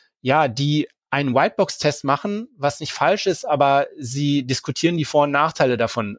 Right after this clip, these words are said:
äh, nicht. Und sie, oder sie sind sich nicht dessen bewusst, dass sie das an dieser Stelle tun.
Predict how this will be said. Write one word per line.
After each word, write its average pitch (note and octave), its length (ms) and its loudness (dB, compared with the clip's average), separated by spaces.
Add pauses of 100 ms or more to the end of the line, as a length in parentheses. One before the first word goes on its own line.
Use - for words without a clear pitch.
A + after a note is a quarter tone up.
äh, A2+ 120 -6
nicht. G#2+ 320 -6
Und A#2 100 -2
sie, A#2 240 0
oder A#2 180 0
sie A#2 120 2
sind C3+ 240 0
sich A#2+ 400 -6
nicht - 260 -4 (220)
dessen C#3 240 2
bewusst, C3+ 440 2
dass B2+ 140 2
sie B2+ 80 0
das B2 180 0
an A#2+ 120 0
dieser C3 180 2
Stelle A#2 300 0
tun. A#2 320 -4